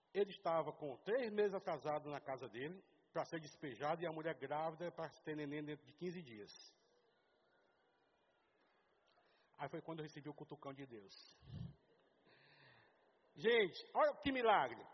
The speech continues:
Sabe o que aconteceu? Eu paguei o meu prejuízo, o dele, e ainda dei uma cesta básica pra ele.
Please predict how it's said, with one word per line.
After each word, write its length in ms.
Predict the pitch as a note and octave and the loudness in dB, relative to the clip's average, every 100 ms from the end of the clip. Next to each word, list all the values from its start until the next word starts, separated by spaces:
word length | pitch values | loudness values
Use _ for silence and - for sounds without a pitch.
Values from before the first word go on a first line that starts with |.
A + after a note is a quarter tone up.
| - - - | -20 -20 -4
Sabe 160 | G#3 | 0
o 20 | A3+ | 2
que 60 | |
aconteceu? 640 | A3 F#3+ E3+ - G3+ A#3+ A#3 - - - - _ | 4 4 2 4 6 6 4 -10 -20 -20 -20 _
Eu 100 | G3 | 2
paguei 340 | G3 G3 F3 F3 | 4 4 2 2
o 100 | D3+ | 4
meu 200 | D#3+ D4 | 8 8
prejuízo, 600 | C#4+ C#4+ A#3 A3 G#3+ G3+ - | 8 0 0 0 0 -2 -2
o 200 | C4 C#4+ | 0 2
dele, 360 | G#3+ A#3+ C4 | 6 10 10
e 40 | C#4+ | 6
ainda 180 | C4+ G#3+ | 4 6
dei 80 | |
uma 80 | A3+ | 6
cesta 240 | A#3 A#3+ A#3 | 6 4 8
básica 280 | G#3+ G#3 | 8 8
pra 160 | G#3+ G#3+ | 6 6
ele. 300 | F3+ C3+ A#2+ | 6 2 -4